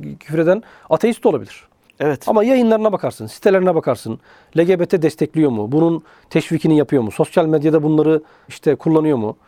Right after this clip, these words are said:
Speaker 1: Mesela, e, geçenlerde mesela bize şey geldi. Meşhur bir dondurma markası başvuru yaptı. Meşhur.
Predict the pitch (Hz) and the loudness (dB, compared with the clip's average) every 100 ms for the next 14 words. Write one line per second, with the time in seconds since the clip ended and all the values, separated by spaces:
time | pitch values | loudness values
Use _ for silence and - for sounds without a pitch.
0 | _ _ _ - 151 160 143 127 _ _ | _ _ _ -4 0 2 2 -2 _ _
1 | _ - 120 117 113 - 135 165 175 165 | _ -4 -2 0 -2 -6 -2 0 0 0
2 | 151 147 143 131 139 143 143 156 127 104 | 2 2 0 0 0 2 2 2 2 -2
3 | 95 - _ _ _ - 143 143 190 180 | -6 -20 _ _ _ -4 -2 0 2 4
4 | 175 175 151 160 - - _ - 156 156 | 4 2 2 -2 -2 -10 _ -2 0 2
5 | 160 151 131 113 143 135 - 131 113 - | 0 2 0 -2 -2 -2 -2 -2 -2 -4
6 | 120 139 135 | -4 -2 -2